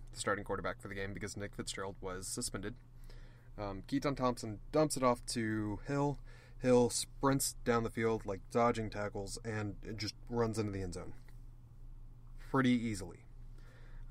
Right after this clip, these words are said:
Um, few minutes later, eight minutes later, according to E S P N dot com's college football play-by-play, blah, blah, blah, blah, blah.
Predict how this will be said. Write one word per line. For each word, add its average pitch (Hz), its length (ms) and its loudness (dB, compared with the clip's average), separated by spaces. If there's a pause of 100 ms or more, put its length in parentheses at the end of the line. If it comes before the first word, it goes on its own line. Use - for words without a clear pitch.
Um, 104 460 -2 (1120)
few 135 220 6
minutes 123 320 2
later, 117 260 0
eight 170 160 8
minutes 104 300 -4
later, 107 240 -2
according 104 340 -2
to 92 160 -6
E 117 140 0
S 104 140 -2
P 113 180 -4
N 107 160 -2
dot 101 200 -2
com's - 1080 -4
college 104 240 -2
football 98 760 -2
play-by-play, 95 640 -2
blah, 98 160 -6
blah, 95 120 -4
blah, 87 120 -6
blah, 87 160 -10
blah. - 120 -10